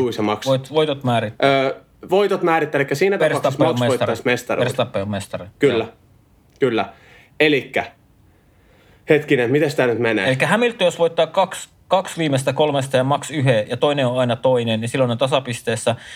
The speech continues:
Speaker 2: mut sit Maxilla on voittoja kymmenen ja Lewisilla kahdeksan. Eikö tuo tukki tämmönen?
Speaker 1: Joo, ja,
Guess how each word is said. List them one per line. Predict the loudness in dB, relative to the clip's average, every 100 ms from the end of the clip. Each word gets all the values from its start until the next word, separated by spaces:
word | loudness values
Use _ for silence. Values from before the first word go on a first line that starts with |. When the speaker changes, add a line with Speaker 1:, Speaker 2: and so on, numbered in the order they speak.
| -16
Speaker 2:
mut | -6
sit | -2 0
Maxilla | 0 0 0
on | 2
voittoja | -2 -2 -4 -4
kymmenen | -2 -2 0 0 0 -4 -2
ja | 0 0
Lewisilla | -2 -4 -2 -2
kahdeksan. | 0 -4 -4 -10 -20 _ -2
Eikö | 0
tuo | 0 -2
tukki | -6 -6
tämmönen? | -2 0 0 2
Speaker 1:
Joo, | 0
ja, | 0